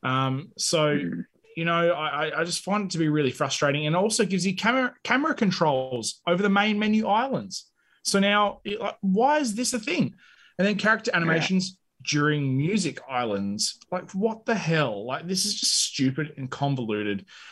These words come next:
Speaker 1: Um, then there's a pack after that called the Classic Music Pack, which doesn't give you any of that
Speaker 2: <laughs>
Speaker 1: other stuff, but it ju-, it just gives you additional music tracks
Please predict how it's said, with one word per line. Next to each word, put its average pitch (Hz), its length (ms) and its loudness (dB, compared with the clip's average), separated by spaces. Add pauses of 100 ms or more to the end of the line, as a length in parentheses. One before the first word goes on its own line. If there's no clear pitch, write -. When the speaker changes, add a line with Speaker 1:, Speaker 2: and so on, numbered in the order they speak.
(120)
Speaker 1:
Um, 143 380 0
then 208 140 2
there's 220 180 0
a 160 60 -4
pack 160 240 -2
after 139 320 0
that 131 140 -2
called 151 220 0
the 135 80 -4
Classic - 480 -2
Music 139 440 0
Pack, 135 300 -2
which 139 220 -2
doesn't 175 240 2
give 160 240 0
you 147 240 -4
any 190 320 2
of 160 100 2
that 151 160 2
Speaker 2:
<laughs> - 60 2
Speaker 1:
other 151 160 -2
stuff, 139 420 -2 (1040)
but 170 180 6
it 170 180 0
ju-, 233 140 2
it 190 100 2
just 190 280 0
gives 190 260 2
you 196 200 2
additional 165 480 2
music 151 440 2
tracks - 520 -4